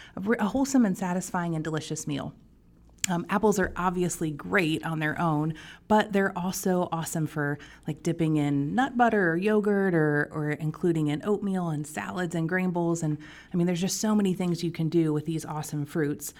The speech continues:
um, including baking, like an apple pie or a homemade, uh, homemade treat. Um, but apples aren't very different in their nutrient composition, meaning, like, the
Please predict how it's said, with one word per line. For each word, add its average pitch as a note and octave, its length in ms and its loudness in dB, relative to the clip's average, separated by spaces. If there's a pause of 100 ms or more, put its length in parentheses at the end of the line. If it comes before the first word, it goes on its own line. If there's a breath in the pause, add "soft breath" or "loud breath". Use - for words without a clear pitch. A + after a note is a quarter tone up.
(200 loud breath)
um, E3+ 240 2
including G#3+ 500 4
baking, E3 560 0
like C#3+ 220 -4
an D3 120 -6
apple D3 280 -2
pie G#3 380 0
or D#3+ 120 4
a D3+ 80 4
homemade, D#3+ 480 2
uh, C#3+ 280 -2 (120)
homemade F3 400 2
treat. - 420 -2 (380 loud breath)
Um, F3+ 220 2
but G#3 280 0
apples B3+ 460 0 (100)
aren't A3 280 0
very F#3+ 420 0
different E3 720 0
in E3+ 140 0
their E3+ 120 0
nutrient E3+ 480 0
composition, D3+ 800 -2
meaning, D#3 420 2 (380 loud breath)
like, D#3 160 -2
the D#3 480 0